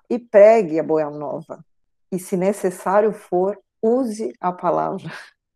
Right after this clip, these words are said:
<laughs> Eu achei isso tão espetacular, porque é, é o que, o que a gente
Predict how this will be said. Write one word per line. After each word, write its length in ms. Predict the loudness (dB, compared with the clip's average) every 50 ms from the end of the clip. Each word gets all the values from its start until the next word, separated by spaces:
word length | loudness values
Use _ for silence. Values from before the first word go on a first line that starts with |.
| _ _ _ _ _
<laughs> 680 | -6 -6 -4 -4 -6 -8 -8 -8 -10 -12 -12 -14 -14 -4 2
Eu 140 | 4 6
achei 460 | 6 6 6 4 4 6 6 8 8 6
isso 200 | 4 2 -2 -4
tão 280 | 2 4 4 4 4 4
espetacular, 1080 | 0 0 0 0 2 2 0 -2 0 0 2 4 6 6 6 6 4 2 0 -2 -4
porque 1000 | -2 0 0 0 0 -2 0 4 6 6 6 6 6 4 2 0 -2 -6 -10 -14 _ _ _ _ _ _ _ _ _ _ _ _ _
é, 720 | -8 0 4 6 6 8 8 6 6 4 2 0 0 -2 4 6
é 100 | 6 6
o 60 | 6
que, 160 | 4 0 -2
o 60 | -4
que 140 | -2 0 0
a 60 | 0
gente 340 | 0 0 -2 -6 -6 -10 -2